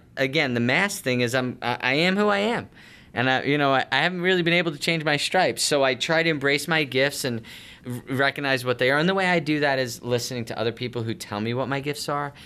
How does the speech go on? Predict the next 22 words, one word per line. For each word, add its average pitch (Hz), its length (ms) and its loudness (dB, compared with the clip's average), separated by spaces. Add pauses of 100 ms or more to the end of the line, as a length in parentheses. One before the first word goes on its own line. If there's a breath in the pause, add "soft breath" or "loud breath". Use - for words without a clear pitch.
(260 loud breath)
and 113 160 0
then 107 260 0 (420)
hopefully 131 500 -2
slowly 110 400 -2
starting 107 380 -2
to 107 100 -6
believe 98 400 -2
it. - 200 -6 (120)
It, 135 180 -2
it's 151 200 -2
hard 175 260 0
to 156 80 -4
sometimes 127 480 -4
just 113 220 -6
sit - 180 -2
and 117 100 -4
listen 120 280 -4
to - 100 -18
te-, - 340 -10
someone 131 320 -2
telling 131 320 -2
you, 110 120 -6